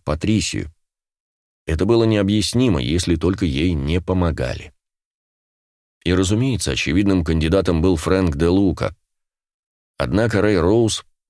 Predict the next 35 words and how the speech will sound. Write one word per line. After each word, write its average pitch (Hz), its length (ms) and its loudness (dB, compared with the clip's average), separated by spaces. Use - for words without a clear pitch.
у - 60 -8
которого 92 380 0
еще 78 320 -2
не 82 200 0
было 78 220 0
достаточно 76 640 -2
оснований 71 520 -2
для 69 140 -2
его 71 280 0
ареста 85 400 -2
за 50 140 -8
убийство, 117 480 2
не 127 180 2
мог 107 360 0
и 120 80 2
обвинить 98 500 2
его 98 200 4
в 90 100 2
угоне 92 340 2
с - 100 -4
места 71 340 -2
убийства. 55 640 -4
Но 78 240 0
на 110 140 2
то, 135 140 2
чтобы 110 260 2
доставить 101 460 2
машины 95 480 0
в 78 80 -6
те 90 180 0
два 82 220 0
места, 82 400 0
где 73 200 -2
их 73 140 -4
обнаружили, 69 760 -2